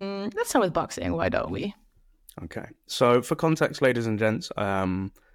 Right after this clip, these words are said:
Speaker 2: one thing I've noted, uh, with Mattia is when I started seeing posts of her in a ring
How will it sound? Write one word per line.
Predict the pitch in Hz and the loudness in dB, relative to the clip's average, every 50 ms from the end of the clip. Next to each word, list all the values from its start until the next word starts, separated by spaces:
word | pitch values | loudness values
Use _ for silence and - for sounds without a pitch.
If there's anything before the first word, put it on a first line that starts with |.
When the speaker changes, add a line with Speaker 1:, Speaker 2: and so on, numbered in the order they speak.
| _ _ _ _ _ _ _ _ _ | _ _ _ _ _ _ _ _ _
Speaker 2:
one | - 117 120 135 143 | 0 4 4 4 4
thing | 143 135 120 113 | 4 2 2 2
I've | - 120 123 127 120 - | 4 4 4 4 4 2
noted, | 107 95 92 92 - - 95 82 87 110 - - _ _ _ - _ _ _ _ - | 0 0 -2 -4 -4 -6 -6 -6 -6 -8 -10 -14 _ _ _ -20 _ _ _ _ 0
uh, | 98 92 92 92 92 92 95 - | 2 2 2 0 -2 -2 -2 -2
with | 147 104 101 98 - | 0 0 0 2 0
Mattia | 101 98 - - - 117 101 92 95 101 - | -2 -4 -2 0 0 0 2 2 0 -2 -2
is | - 98 95 95 98 - | -2 -2 -2 -2 -2 0
when | 110 127 | 2 2
I | 143 | 2
started | 143 - 160 139 143 | 4 2 0 0 0
seeing | - - 131 113 | 0 0 0 0
posts | 110 - - - 107 123 139 - - - - 113 | -2 -4 -2 0 2 2 0 0 -6 -6 -6 -6
of | 104 - | -6 -4
her | - - 107 104 104 | 0 2 4 4 4
in | 98 95 | 2 0
a | 92 | -4
ring | 92 95 98 95 90 - 62 64 113 120 | -4 -2 -2 -2 -2 -4 -6 -12 -14 -16